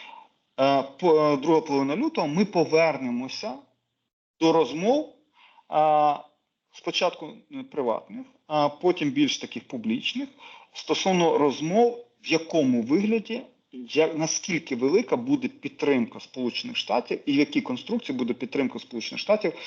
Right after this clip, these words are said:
Україні в цій війні за нашу незалежність. А потрібно розуміти, що це війна, е, це не війна там навіть не чотирнадцятого року, навіть, е,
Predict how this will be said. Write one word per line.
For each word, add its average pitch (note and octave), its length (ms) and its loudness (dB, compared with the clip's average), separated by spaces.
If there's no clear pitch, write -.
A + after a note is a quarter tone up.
Україні E3+ 640 4
в - 40 -12
цій - 180 -2
війні A#2+ 320 2
за B2+ 140 0
нашу A#2+ 300 2
незалежність. G#2+ 720 -4
А A#2 180 2
потрібно B2+ 360 0
розуміти, D#3+ 380 -2
що - 160 -2
це D3+ 200 0
війна, C3+ 480 2
е, A#2+ 400 4
це D3+ 120 -8
не D3+ 100 -2
війна E3 260 0
там G#2+ 300 -6
навіть B2+ 300 -4
не C3 60 -4
чотирнадцятого B2 720 -2
року, G#2 240 -2
навіть, A2 340 -2
е, - 240 -12